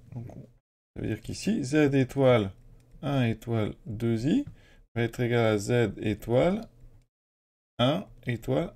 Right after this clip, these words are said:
un plus deux i. Dans ce cas-là, par associativité, ça ferait Z étoile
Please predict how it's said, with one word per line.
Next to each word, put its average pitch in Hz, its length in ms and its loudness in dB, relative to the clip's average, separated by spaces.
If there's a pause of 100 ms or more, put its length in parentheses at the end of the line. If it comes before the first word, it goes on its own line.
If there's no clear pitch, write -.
un 143 160 -2
plus 156 540 -8
deux 160 420 -2
i. 131 180 -2 (1500)
Dans 131 180 0
ce 131 80 -8
cas-là, 131 420 2 (1120)
par 101 80 -6
associativité, 123 1000 0
ça 113 220 -4
ferait 107 300 -4
Z 110 280 -2
étoile 107 460 -4